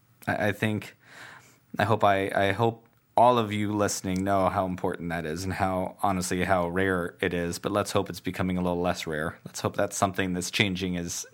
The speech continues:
as, as we all go on and a-, as humans and our stories go on.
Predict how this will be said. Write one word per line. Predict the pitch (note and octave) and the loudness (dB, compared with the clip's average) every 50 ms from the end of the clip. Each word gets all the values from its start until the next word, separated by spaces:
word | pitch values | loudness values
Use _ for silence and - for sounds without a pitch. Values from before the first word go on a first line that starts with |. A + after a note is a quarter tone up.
| - - | -6 -4
as, | F#2+ F2+ F2+ F#2 F#2+ - - - - _ _ _ _ _ _ _ _ _ - - _ _ _ _ - | -4 -4 -2 -4 -4 -4 -6 -8 -10 _ _ _ _ _ _ _ _ _ -20 -20 _ _ _ _ -6
as | G#2+ G#2 G2+ G2+ | -4 -4 -2 0
we | G#2 G#2 G2+ | 0 2 4
all | G2 G2 G2+ G2+ | 4 4 4 2
go | F#2+ G#2 G2+ G2 | 0 0 0 2
on | G2 G2 G2 G2 F#2+ F#2 | 2 4 2 2 0 -2
and | F#2+ G2 A#2 D3 - _ _ - - - | -4 -6 -8 -10 -12 _ _ -12 -8 -6
a-, | F2 - - | -6 -4 -4
as | F#2+ F2+ F2+ - | -6 -6 -6 -4
humans | - G2 E2 D#2 D#2+ F2+ G2 - - - - - - - - - - - - - - | -4 -4 -4 -4 -6 -8 -8 -10 -10 -12 -14 -18 -18 -18 -16 -18 -20 -20 -18 -10 -6
and | F#2 F#2 F2+ F2+ | -4 -2 0 0
our | F2 F2 F2 F2 | 0 -2 -2 -4
stories | - - - F#2+ F2 F2 D#2+ C#2+ C#2 - | -4 -4 -2 -2 -2 -2 -4 -8 -10 -10
go | - E2+ D2+ | -10 -10 -8
on. | D2+ D2+ D2 D2 D#2 - | -8 -8 -10 -10 -12 -14